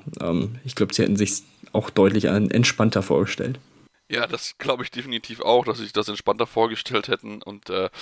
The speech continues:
Speaker 2: ja, das war wirklich, wirklich ganz, ganz knapp. Ich meine, einige Schiedsrichterentscheidungen, die dann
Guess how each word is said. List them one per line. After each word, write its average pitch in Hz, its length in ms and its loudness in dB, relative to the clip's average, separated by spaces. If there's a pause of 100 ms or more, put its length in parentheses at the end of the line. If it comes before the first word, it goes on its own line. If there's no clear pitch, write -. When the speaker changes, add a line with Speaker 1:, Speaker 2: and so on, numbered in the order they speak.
(420)
Speaker 2:
ja, 107 160 4
das 107 180 0
war 117 160 6
wirklich, 120 360 0
wirklich 120 240 -6
ganz, 113 240 -2
ganz 110 160 0
knapp. 110 320 2
Ich 110 80 -14
meine, 107 360 -4
einige 113 280 0
Schiedsrichterentscheidungen, 113 680 -2
die 107 100 -10
dann 101 280 -8